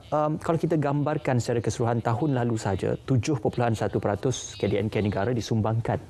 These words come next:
oleh industri pertanian yang membawa kepada industri makanan. Jadi bagaimana dalam hal ini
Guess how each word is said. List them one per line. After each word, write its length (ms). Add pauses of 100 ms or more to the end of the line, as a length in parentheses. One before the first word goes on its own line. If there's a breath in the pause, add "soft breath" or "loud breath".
(120)
oleh 160
industri 480
pertanian 640 (480 loud breath)
yang 160
membawa 240
kepada 400
industri 320
makanan. 480 (320 loud breath)
Jadi 320
bagaimana 320
dalam 240
hal 80
ini 400